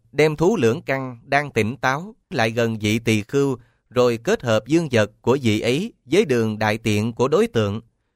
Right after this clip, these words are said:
Nếu vị ấy ưng thuận việc đưa vào,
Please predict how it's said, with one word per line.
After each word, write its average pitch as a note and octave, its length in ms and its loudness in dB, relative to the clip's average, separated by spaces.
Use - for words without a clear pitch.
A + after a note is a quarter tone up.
Nếu F#3 240 4
vị A2+ 160 4
ấy C#3 220 0
ưng F3 240 0
thuận A2 420 0
việc A2 260 0
đưa D#3+ 220 2
vào, G#2 340 -2